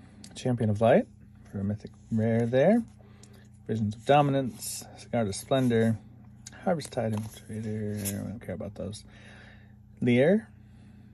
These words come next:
Disciple of the Drowned, with the, um,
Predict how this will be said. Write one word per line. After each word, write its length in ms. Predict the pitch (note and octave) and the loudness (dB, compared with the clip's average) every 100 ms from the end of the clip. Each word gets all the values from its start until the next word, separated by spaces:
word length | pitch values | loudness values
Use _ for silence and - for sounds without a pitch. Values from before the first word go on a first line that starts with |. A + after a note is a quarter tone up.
| - - | -20 -18
Disciple 520 | - - A2+ A2+ A2 - | -12 -4 -2 -2 -4 -4
of 240 | B2 A2+ A2+ - | -2 -2 -4 -10
the 60 | - | -4
Drowned, 480 | A2 A2 C3 G3 - - | 0 2 2 0 -2 -10
with 140 | A#2 - - | -14 -14 -14
the, 220 | A#2+ A#2 - - - - - - - - - - - - - - | -10 -12 -14 -20 -20 -20 -20 -20 -20 -20 -20 -20 -20 -20 -20 -8
um, 340 | - G#2 G2+ | -4 -2 -2